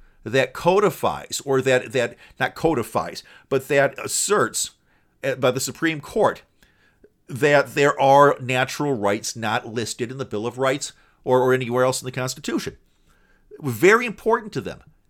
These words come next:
not to make an opinion that would be used then as legal precedent going forward that natural rights not listed in the Constitution exist. Well, of course they do. The Ninth Amendment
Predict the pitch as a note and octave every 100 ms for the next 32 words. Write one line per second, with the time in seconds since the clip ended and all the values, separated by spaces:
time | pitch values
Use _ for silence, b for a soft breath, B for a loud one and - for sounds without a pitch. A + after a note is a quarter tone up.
0 | _ - A2+ C3 D#3+ F#3+ - - E3+ C#3+
1 | D3 C#3+ - - C3 A#2+ - F#3+ F#3+ E2
2 | D2 F#2+ _ _ _ _ _ _ _ _
3 | _ - A#2+ C3+ C#3 C3+ B2 C#3 E3+ E3
4 | - D3+ C3+ A#2 C#3+ E3 C3 E3+ E3+ -
5 | A#2+ C3 _ _ _ _ B2 B2 D#3 C3
6 | G#3 A#3 C3+ A2+ - _ _ _ _ _
7 | _ _ _ _ _ _ _ - A2+ A#2+
8 | B2+ C#3 - C#3 B2+ B2 - - _ _
9 | _ _ _ _ _ _ A2 C3 B2+ B2
10 | - B2 A#2 - A#2+ - A#2 G#2 G2+ C3
11 | C#3 F#3+ - - _ _ _ _ _ _
12 | _ _ _ _ _ F3 - D#3+ C#3 C#3
13 | B2+ A3 A3+ - A2 A2+ A#2 G#2 G2+ G#2